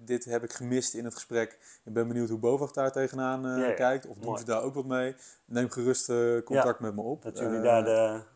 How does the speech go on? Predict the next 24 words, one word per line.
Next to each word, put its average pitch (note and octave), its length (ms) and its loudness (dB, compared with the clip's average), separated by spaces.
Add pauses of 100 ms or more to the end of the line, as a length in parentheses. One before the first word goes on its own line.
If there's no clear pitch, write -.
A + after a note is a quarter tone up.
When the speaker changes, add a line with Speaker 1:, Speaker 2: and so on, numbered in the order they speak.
(120)
Speaker 2:
altijd A#2+ 340 0
het - 100 -14
gesprek - 420 -4
over G#2+ 240 0
aan G#2+ 180 -4
willen A#2 160 2
Speaker 1:
Absoluut, G#2+ 280 0
Speaker 2:
gaan. - 160 -8
Speaker 1:
absoluut. A2+ 340 0
En A#2+ 80 0
niet D3 140 -2
alleen C#3+ 220 2
met C3 140 -2
mij, C#3 360 0
ook C3+ 140 -2
voor - 140 -12
onze A#2+ 200 -6
leden, B2+ 420 0
Speaker 2:
Leden. A2 180 0
Speaker 1:
eh, A2+ 60 0
hebben A#2+ 200 -2
we B2+ 60 -8
onze B2 140 -12
buitendiensten, C#3+ 680 -2